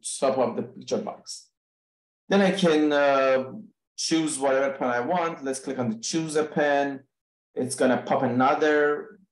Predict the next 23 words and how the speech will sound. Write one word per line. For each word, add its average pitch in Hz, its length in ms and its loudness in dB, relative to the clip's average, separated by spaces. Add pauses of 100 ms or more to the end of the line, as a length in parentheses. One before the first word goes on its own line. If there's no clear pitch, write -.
(140)
dialog 139 580 4
and 117 180 0
let 117 180 0
me 123 520 -2
choose 123 500 0
the 117 180 -4 (400)
thickness 151 1120 0 (540)
and 151 320 6
the 131 80 6
color. 127 500 4
For 120 220 0
the 120 100 0
color, 135 320 2
I 120 60 0
have 127 180 0
to 131 60 -4
click 127 240 -4
on 120 160 -2
this. 139 300 -2
That's 127 220 -2
gonna 107 580 -4 (1200)
open 143 320 2
another, 147 960 2